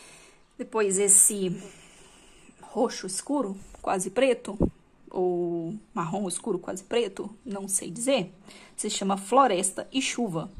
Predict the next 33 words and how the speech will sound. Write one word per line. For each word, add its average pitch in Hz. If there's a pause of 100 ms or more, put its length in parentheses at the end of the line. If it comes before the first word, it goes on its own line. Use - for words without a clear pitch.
(500)
Ele 196
lembra 208
aquele 202
esmalte 185
da 180
Impala, 170
da, 170
hum, 160 (160)
coleção 165
Cor 175
da 165
Sua 170
Moda 160
três, 214 (280)
que -
a 180
gente 180
não 175
sabe, 165
até 247
hoje 233
eu 185
não 190
sei 165
bem 175
se -
aquele -
negócio 180
é -
marrom, -
se -
é - (840)
vinho. 196